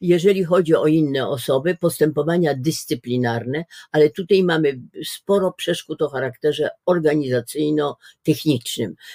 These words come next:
W związku z tym, po pierwsze, to jest zresztą i czas, i nie wszystkie osoby tutaj mogą być, y, pociągnięte, są jasne sytuacje i poza tym to trwa. Także byłoby dobrze, no ale nie wiem, czy okoliczności na to pozwolą.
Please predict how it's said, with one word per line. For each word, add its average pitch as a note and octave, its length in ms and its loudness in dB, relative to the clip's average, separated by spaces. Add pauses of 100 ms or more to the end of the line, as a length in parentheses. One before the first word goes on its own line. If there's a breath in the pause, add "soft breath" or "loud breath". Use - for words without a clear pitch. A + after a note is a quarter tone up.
(120)
W - 20 -10
związku D#3 300 0
z - 20 0
tym, C3+ 140 2
po D#3+ 120 -4
pierwsze, D#3 320 0
to A2 100 -4
jest E2+ 160 -6
zresztą G#2+ 260 -8 (100)
i - 120 -4
czas, F3 480 -2 (100)
i C#3 80 -4
nie B2 120 -2
wszystkie - 420 -4
osoby E3 460 0
tutaj D#3 320 -4
mogą D#3 360 0
być, D3+ 380 -8
y, D3+ 280 0
pociągnięte, D3+ 680 0 (180 loud breath)
są D#3+ 200 -2
jasne D3+ 400 0
sytuacje D3 640 -4 (320 loud breath)
i G3 80 0
poza D#3 260 2
tym B2+ 200 -8
to B2+ 120 -8
trwa. - 420 -6 (300 loud breath)
Także E3 340 0 (560)
byłoby G3+ 500 2
dobrze, F3 480 0
no F3+ 200 0
ale F3+ 200 2
nie F3 180 8
wiem, D3 200 0
czy E3+ 120 -4
okoliczności C#3 720 -4
na A#2+ 120 -2
to G#2+ 120 -8
pozwolą. E2+ 540 -8